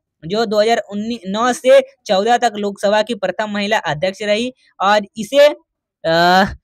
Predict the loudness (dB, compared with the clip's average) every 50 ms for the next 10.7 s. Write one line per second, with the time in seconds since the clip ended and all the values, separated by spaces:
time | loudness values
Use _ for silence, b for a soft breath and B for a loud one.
0 | _ _ _ -8 -8 -2 -2 -2 0 0 0 0 0 0 -2 -2 -2 -2 -2 0
1 | 0 0 -2 -2 -4 -6 -6 -6 -6 -6 -8 -8 -10 -14 -16 -14 -12 -10 -10 -10
2 | -10 -10 -8 -8 -8 -8 -4 -4 -4 -2 -2 -4 -4 -6 -8 -8 -8 -6 -6 -8
3 | -8 -6 -8 -8 -6 -6 -6 -6 -6 -6 -6 -6 -6 -6 _ -4 -4 -2 -4 -4
4 | -6 -8 -10 -10 -10 _ _ _ _ _ -8 -4 -4 -4 -6 -6 -10 -14 -14 -12
5 | -10 -6 -6 -6 -6 -8 _ -12 -12 -12 -10 -10 -10 -10 -6 -4 -4 -4 -4 -6
6 | -10 -12 -10 -8 -6 -6 -8 b b b b _ -6 -4 -2 -2 -4 -4 -4 -4
7 | -4 -2 -2 -2 -2 -4 -4 -4 -6 -6 -6 -4 -4 -4 -4 -4 -8 -10 -10 _
8 | -10 -8 -6 -6 -4 -2 -2 -2 -2 -2 -4 -6 -8 -8 -8 -6 -6 -6 -8 _
9 | _ _ _ _ _ _ _ -6 -4 -2 -2 -2 -2 -4 -4 -6 -4 -2 0 2
10 | 2 2 2 0 -2 -2 -4 -6 _ -14 -12 -12 -12 -12